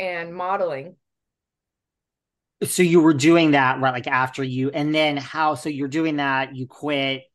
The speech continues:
Speaker 2: and then how did, like, OnlyFans, like, how did you go from Instagram and coaching and modeling and
Speaker 1: <laughs>
Speaker 2: bodybuilding to saying, like, 'cause obviously you had heard of OnlyFans, but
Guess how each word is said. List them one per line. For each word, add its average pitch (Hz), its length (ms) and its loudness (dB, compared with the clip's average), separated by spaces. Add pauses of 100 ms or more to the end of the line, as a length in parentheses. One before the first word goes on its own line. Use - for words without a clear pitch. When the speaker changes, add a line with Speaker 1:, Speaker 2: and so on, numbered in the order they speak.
(100)
Speaker 2:
and 139 240 -2
then 139 300 -2
how 151 420 0
did, 143 260 -8
like, 131 280 -8
OnlyFans, 131 640 -4
like, 120 140 -8
how 127 120 -2
did 123 140 -6
you 123 80 -6
go 131 160 -2
from 127 160 -6
Instagram 131 540 -4
and 120 80 -8
coaching 131 340 -4
and 123 100 -4
modeling 123 460 0
and 120 160 2
Speaker 1:
<laughs> - 320 -2
Speaker 2:
bodybuilding 147 760 6
to 131 100 -8
saying, 127 340 -2
like, 120 260 -6
'cause 147 320 -6
obviously 165 420 2
you 135 120 -2
had 131 80 -4
heard 123 240 -6
of 127 60 -8
OnlyFans, 135 800 -4
but 123 340 0